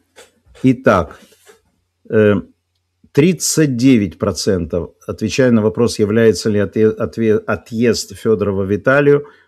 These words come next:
предательством Украины. Да, является тридцать девять процентов, а шестьдесят один процент говорят, что нет. Это хорошее голосование, потому что главный принцип, чтоб не было сто ноль.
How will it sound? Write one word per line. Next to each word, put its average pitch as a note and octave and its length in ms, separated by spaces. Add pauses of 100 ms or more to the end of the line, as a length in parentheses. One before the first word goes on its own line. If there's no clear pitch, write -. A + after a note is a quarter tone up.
(120)
предательством A2 640
Украины. G2 600 (200)
Да, G2+ 540
является G#2+ 640
тридцать F2 360
девять G2 300
процентов, F3 680 (600)
а G#2 240
шестьдесят A2 880
один C3+ 280
процент D3 500
говорят, G2+ 420
что - 260
нет. E2 320 (640)
Это G3+ 320
хорошее D3+ 580
голосование, C#3 680
потому A#2 300
что A#2+ 180
главный A2+ 340
принцип, D#3 460
чтоб F#2+ 260
не B2 160
было A#2 220
сто G#2+ 280
ноль. D2 360